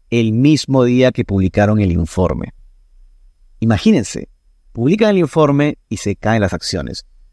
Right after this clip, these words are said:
Una caída tan drástica que no la habían vivido desde la época de la pandemia y previo a eso desde la crisis del dos mil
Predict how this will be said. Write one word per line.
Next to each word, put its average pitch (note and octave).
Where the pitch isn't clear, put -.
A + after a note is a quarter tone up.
Una A#3+
caída E3+
tan D3
drástica A2
que A#2
no D3
la F#3
habían E3
vivido B2
desde F#2
la F#2+
época A#2
de G#2+
la G2+
pandemia F2
y A2
previo E3+
a G#2+
eso A2+
desde G2
la F#2
crisis A#2
del G#2+
dos F#2
mil G2